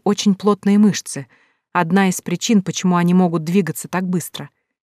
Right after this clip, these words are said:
И человеческое тело их не остановит точно. Но самыми опасными были челюсти хрюшек. Сила укуса их такова, что может оторвать руку до запястья.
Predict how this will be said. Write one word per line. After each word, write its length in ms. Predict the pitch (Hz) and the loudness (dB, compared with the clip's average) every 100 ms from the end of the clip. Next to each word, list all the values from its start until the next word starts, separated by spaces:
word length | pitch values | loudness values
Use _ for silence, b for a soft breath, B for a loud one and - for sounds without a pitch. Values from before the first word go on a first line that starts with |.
| _ | _
И 80 | 208 | -2
человеческое 760 | - 202 202 208 - - 185 180 | 2 2 4 2 0 -6 -4 -4
тело 300 | - 247 196 | -2 0 0
их 320 | - 196 - | 0 -4 0
не 100 | 185 | 0
остановит 600 | 180 - 180 202 196 - | 0 0 2 2 0 -4
точно. 480 | 170 135 - 131 131 _ _ _ _ _ _ _ _ _ _ _ | -4 -4 -6 -12 -18 _ _ _ _ _ _ _ _ _ _ _
Но 160 | 196 202 | 4 4
самыми 500 | - 262 277 202 165 | 4 4 6 6 4
опасными 720 | - - 185 151 - 139 135 b b b | -2 -2 -2 -2 -6 -6 -8 b b b
были 300 | 190 214 233 | 2 4 4
челюсти 560 | 226 - 165 143 - 143 | 2 0 0 0 -8 -10
хрюшек. 640 | - 175 143 - - - _ _ _ _ _ _ - | -2 -2 -2 -6 -16 -20 _ _ _ _ _ _ -16
Сила 400 | - 226 214 196 | -2 2 4 2
укуса 480 | 190 - 226 - | -2 -4 -4 -2
их 160 | 170 - | -4 -6
такова, 400 | 165 - 180 214 | -8 -4 -2 -2
что 220 | 185 175 | -4 -2
может 340 | 175 180 175 170 | 0 2 0 -6
оторвать 480 | - 175 170 185 | -4 -4 -2 -2
руку 300 | 180 214 190 | 0 -2 -2
до 100 | 156 | -6
запястья. 680 | 165 185 - 160 - - 131 | -4 -4 -4 -6 -6 -14 -16